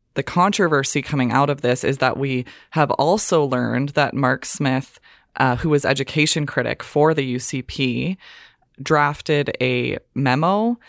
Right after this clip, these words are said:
while he was, um, a Wild Rose M L A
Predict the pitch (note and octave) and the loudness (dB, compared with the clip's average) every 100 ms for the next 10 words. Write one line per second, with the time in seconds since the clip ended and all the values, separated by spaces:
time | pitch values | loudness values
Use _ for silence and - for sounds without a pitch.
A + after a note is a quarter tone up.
0 | - - C#3+ C#3 C#3+ - D3+ C3+ C3 B2+ | -20 -2 2 2 0 -2 -6 -2 0 0
1 | C3 - B2+ A#2+ A#2+ C3 - C#3 C3 B2+ | -2 -4 -2 -2 -2 -4 -2 0 2 2
2 | C3 C3 B2 B2 - B2 A#2+ A#2+ C3 F3 | 0 0 0 0 -2 0 0 0 0 -2
3 | A3 | -4